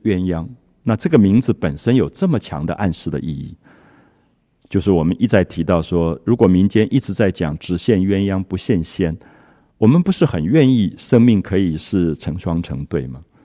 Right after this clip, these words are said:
可是为什么我们设了这么多的设防，使得生命无法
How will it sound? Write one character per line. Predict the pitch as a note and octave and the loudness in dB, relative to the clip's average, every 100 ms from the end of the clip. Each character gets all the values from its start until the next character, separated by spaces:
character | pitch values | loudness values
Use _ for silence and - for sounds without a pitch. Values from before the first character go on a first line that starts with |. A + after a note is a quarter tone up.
| _ _ | _ _
可 | - | -4
是 | A#2 | 2
为 | E3+ | 4
什 | D#3+ G#2+ | 4 2
么 | F#2+ | 2
我 | |
们 | D#2 | 2
设 | G#2 E3+ | 0 2
了 | A#2+ | 2
这 | F#2 - G#3 | 2 4 4
么 | A#2 | 4
多 | G#2+ G#2+ | 4 2
的 | F#2 | 0
设 | - F#2 | 2 0
防， | - B1 C#2+ F2 _ _ | 0 -10 -12 -18 _ _
使 | - G2 | -6 -2
得 | F#2+ | 0
生 | F#2 G2+ | 0 2
命 | G#2 F2+ | 2 0
无 | - C3 | 0 -2
法 | F3 - C2+ - | -2 -8 -8 -12